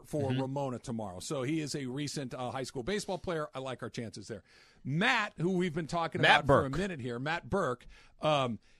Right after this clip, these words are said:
Speaker 1: he's a big man.
Speaker 2: Yep.
Speaker 1: Tall. Matt, I'm guessing six five, six six. He's a big guy.
Speaker 2: I think on the scouting report, he's six four and a half.
Speaker 1: So here, here's what just happened, though. So he
Speaker 2: Mm-hmm.
Speaker 1: just walked by,
Speaker 2: Yeah.
Speaker 1: and he was he
Speaker 2: Kinda
Speaker 1: kinda
Speaker 2: showing off a little bit.
Speaker 1: So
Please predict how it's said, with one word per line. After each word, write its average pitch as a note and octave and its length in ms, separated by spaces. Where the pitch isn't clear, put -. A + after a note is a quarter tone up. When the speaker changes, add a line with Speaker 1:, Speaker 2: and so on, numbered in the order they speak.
Speaker 1:
he's D#3 180
a B2 40
big D#3+ 220
man. C3+ 260
Speaker 2:
Yep. B2+ 260
Speaker 1:
Tall. C#3 280
Matt, D3+ 400
I'm D3 100
guessing C#3+ 340
six D3 180
five, C#3 300
six - 200
six. C3 280
He's C#3 120
a A#2+ 40
big C3 220
guy. A#2 340
Speaker 2:
I B2 120
think D#3+ 300
on A2+ 420
the G#2+ 480
scouting A#2+ 440
report, A2 400
he's G#2 180
six - 220
four A2 200
and F#2+ 80
a F2+ 40
half. E2+ 180
Speaker 1:
So F3 360
here, G#3 260
here's B3+ 540
what F#3 280
just F3 220
happened, G3 480
though. E2+ 160
So - 140
he C#3 140
Speaker 2:
Mm-hmm. G#3 60
Speaker 1:
just A3+ 180
walked F3+ 320
by, C#3 480
Speaker 2:
Yeah. F#2+ 140
Speaker 1:
and C3+ 480
he E3 260
was D#3 460
he F3 80
Speaker 2:
Kinda G#3 140
Speaker 1:
kinda F3 120
Speaker 2:
showing F#3+ 160
off F3 200
a - 20
little G#2 160
bit. - 140
Speaker 1:
So F#3 260